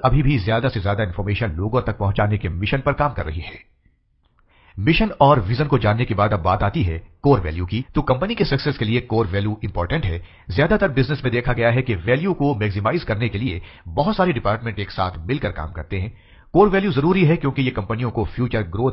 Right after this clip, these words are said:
की प्लानिंग के समय अपॉर्चुनिटी और कॉस्ट को डिसाइड करने में हेल्प कर सकता है।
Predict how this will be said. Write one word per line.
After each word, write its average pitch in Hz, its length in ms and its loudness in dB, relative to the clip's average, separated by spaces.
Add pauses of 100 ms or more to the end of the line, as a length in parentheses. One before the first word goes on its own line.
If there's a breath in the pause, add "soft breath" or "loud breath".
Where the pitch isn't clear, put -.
की 107 100 -2
प्लानिंग 117 400 -2
के 120 80 -4
समय 85 320 -6 (240 loud breath)
अपॉर्चुनिटी 123 500 0 (100)
और 117 240 0
कॉस्ट 127 260 0
को 123 140 0
डिसाइड 110 480 -4
करने 101 260 0
में 82 200 -4
हेल्प 139 160 0
कर 92 80 -4
सकता 82 300 -6
है। 101 200 -2